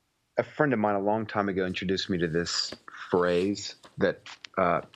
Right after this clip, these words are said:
Carl Rogers, a psychologist, used to use a lot, that the, the psychologist or the counselor's position toward the client should be one of unconditional positive regard.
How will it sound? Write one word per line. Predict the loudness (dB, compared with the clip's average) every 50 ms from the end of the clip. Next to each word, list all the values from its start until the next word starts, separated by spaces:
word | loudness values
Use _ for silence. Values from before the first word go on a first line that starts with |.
| -6 -4
Carl | 0 4 4 4 6 6
Rogers, | 4 4 4 4 2 2 2 0 -2 -2
a | -2
psychologist, | 2 4 4 4 4 4 4 4 4 4 2 2 0 -2 -2 -6 -10 -12 _ _ _ _ _ _ _ _ _ _ -4
used | -2 0 0 0 0
to | 2 2
use | 4 4 2 4 2
a | 4
lot, | 4 4 4 4 2 2 0
that | 0 0 0 0 0
the, | 2 2 2 2 0 -4 -8 _ _ _ _ _ _ _ _ _ _ _ _ _ _ _ _ -14 -14 -14 -16 -20 -20 -18 -18 -18 -18 -20 -20 -20 _ _ _ _ _ -6
the | -4 -4 -4 -2 -2 0 2 0 0 -2 -4 -8 -2
psychologist | 2 2 2 2 2 2 2 4 4 4 4 2 0 0 -2 0 0
or |
the | 0 0
counselor's | -2 -2 0 2 2 2 2 0 -2 0 2 2 2 0
position | -4 -2 -2 0 2 2 2 2 2 2 2 2 2 2 0 -2 -4
toward | -4 2 2 4 4 2 2 0
the | 0
client | 0 0 2 4 4 6 6 4 2 0 -2 -2
should | 0 0 2 0 0 2
be | 2 2 2 4
one | 2 4 4 4 4
of | 4 2 2 0 -4 -12 -16 _ _ _ -18 -18 _ _ _ _ 0
unconditional | 2 2 4 2 0 0 0 0 2 2 2 2 2 2 2 2 2 2 2 0 -2
positive | -2 2 4 4 4 4 2 2 0 2 2 2
regard. | 2 2 4 4 4 4 4 2 2 0 -4